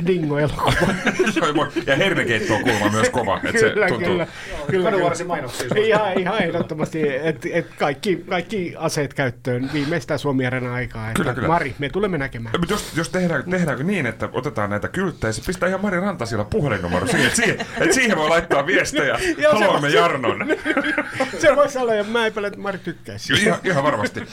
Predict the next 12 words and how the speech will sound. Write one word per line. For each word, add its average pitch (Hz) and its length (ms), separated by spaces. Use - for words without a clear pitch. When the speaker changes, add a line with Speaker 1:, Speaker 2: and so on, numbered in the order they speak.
Speaker 2:
<laughs> - 340
Tota, 165 200
äh, - 120
Harri 165 260
Vilkuna, 160 420
äh, 113 80
Piirkova 143 420
konsernin 120 540
johtaja, 120 560
yrittäjä, 113 640
ravintoloitsija, 101 880
asuntosijoittaja 98 1120